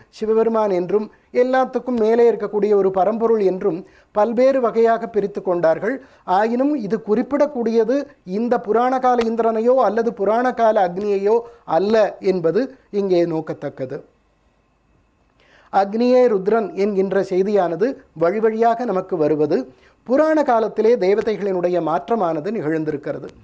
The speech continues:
ஆக புராண காலத்திலே வழங்கும் அக்னியை வைத்துக்கொண்டு வேதத்தில் கூறப்பெற்றிருக்கிறதும், குற்ற-, பெற்றிருப்பதும் அதே அக்னி என்று தீர்மானிப்பது மிகவும் தவறான செயல். ஆகவே ரிக்வேதத்திலேயே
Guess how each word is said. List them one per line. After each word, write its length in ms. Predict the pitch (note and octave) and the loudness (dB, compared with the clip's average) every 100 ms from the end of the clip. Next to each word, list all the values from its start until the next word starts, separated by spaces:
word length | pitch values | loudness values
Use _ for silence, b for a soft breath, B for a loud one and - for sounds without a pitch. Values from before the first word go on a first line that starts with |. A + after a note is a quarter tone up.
| b b | b b
ஆக 300 | - A#3 C4+ | -2 0 0
புராண 400 | C4 G#3 A#3+ C#4 | 0 2 2 2
காலத்திலே 460 | C4+ B3+ B3 B3 A3+ | 2 2 0 0 2
வழங்கும் 400 | G#3 A3 G#3+ G#3 | 2 0 -2 -2
அக்னியை 420 | F#3 F#3+ A#3 A3 | -2 -2 0 0
வைத்துக்கொண்டு 720 | F#3 F#3+ G3 F#3 D#3 D#3 A3 B B B | 0 -2 -6 -2 -2 -2 -4 B B B
வேதத்தில் 600 | D#3+ G3 A#3 C#4 C#4+ B3+ | 0 2 2 0 -2 0
கூறப்பெற்றிருக்கிறதும், 880 | B3+ B3+ B3+ A#3+ A#3 A#3 A3 B3 B3 G3+ | 0 0 -2 -4 -4 -2 -4 -4 -6 -10
குற்ற-, 300 | - A#3 A#3+ G3 F#3+ | -6 -4 -2 -4 -2
பெற்றிருப்பதும் 580 | G3+ A3 A3+ - A3+ B3 | -2 -2 -4 -4 -2 0
அதே 280 | F3 G3+ B3 | 2 4 2
அக்னி 440 | G3+ F#3 G#3 E3 B B | 2 -2 -2 -2 B B
என்று 320 | G3+ G#3+ A3+ - | 0 0 0 -2
தீர்மானிப்பது 720 | G3+ A3+ A3 G#3 F#3+ F3 A#3+ | 0 2 0 -2 -4 -4 -4
மிகவும் 500 | F#3 D#3 G3+ B3+ B3 | -4 -4 -2 -4 -4
தவறான 480 | D#3+ F3 F#3 F#3 E3 | -2 0 0 -2 -6
செயல். 380 | D3 D3+ A3+ - B B | -6 -4 -4 -8 B B
ஆகவே 600 | F3+ B3 C#4 A3+ E3+ - B - | 0 0 2 2 0 -4 B -6
ரிக்வேதத்திலேயே 1300 | E3 F#3+ A3+ C4 C4+ C4 C4 B3 A#3 A#3+ B3 C#4 | 0 0 2 4 4 2 -2 0 2 4 2 2